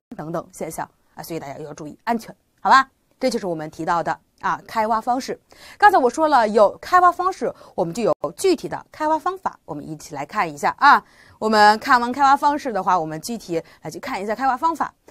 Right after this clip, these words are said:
开挖方法之前呢，我们讲了这么多了，来做道题，看一下真题里边到底怎么去考大家。刚才小天说会不会出一个很简单的题呢？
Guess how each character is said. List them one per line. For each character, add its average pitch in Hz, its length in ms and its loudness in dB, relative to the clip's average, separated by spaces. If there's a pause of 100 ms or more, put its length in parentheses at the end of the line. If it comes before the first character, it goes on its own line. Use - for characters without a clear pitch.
(120)
开 415 120 4
挖 403 60 6
方 415 160 6
法 339 100 8
之 330 120 -2
前 262 200 4
呢， 339 160 6 (320)
我 - 60 -8
们 175 380 0
讲 185 120 0
了 151 80 -8
这 294 80 -4
么 277 100 -2
多 294 160 0
了， 269 200 0
来 147 120 -6
做 254 120 -6
道 220 100 0
题， 226 340 -4
看 240 160 -4
一 208 60 -6
下 269 140 0
真 381 160 -4
题 349 80 0
里 180 100 -6
边 180 220 0
到 202 120 -6
底 170 220 -10
怎 165 160 -10
么 135 100 -18
去 - 120 -12
考 135 160 -8
大 175 120 2
家。 196 220 2 (260)
刚 262 140 2
才 277 80 6
小 185 160 2
天 240 180 2
说 226 160 2 (220)
会 415 140 4
不 359 80 0
会 392 120 2
出 392 140 -4
一 370 40 -4
个 - 40 -20
很 285 220 0
简 349 160 2
单 254 100 0
的 277 80 -2
题 214 160 -6
呢？ 220 160 -2